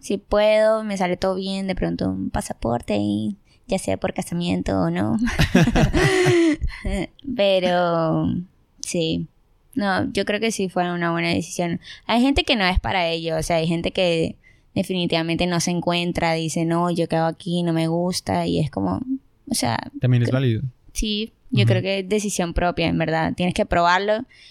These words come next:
Speaker 1: y está válido probarlo y si perdiste un año, créeme que no es año perdido, o sea.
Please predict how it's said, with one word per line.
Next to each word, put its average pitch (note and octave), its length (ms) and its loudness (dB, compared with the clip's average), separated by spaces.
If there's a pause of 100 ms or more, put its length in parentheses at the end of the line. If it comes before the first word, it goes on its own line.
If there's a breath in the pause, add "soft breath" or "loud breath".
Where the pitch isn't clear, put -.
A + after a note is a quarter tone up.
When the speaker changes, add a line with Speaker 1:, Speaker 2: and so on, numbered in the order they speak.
(120)
Speaker 1:
y G3 100 0
está F3+ 180 0
válido F3+ 320 2
probarlo F#3 380 0
y D#3 240 -2
si E3+ 180 -4
perdiste D#3+ 380 -2
un F3+ 60 -2
año, F3+ 260 0
créeme E3 300 -2
que - 240 -2
no D#3 320 0
es D#3 140 2
año - 240 -2
perdido, - 480 -4
o - 40 -8
sea. - 300 -8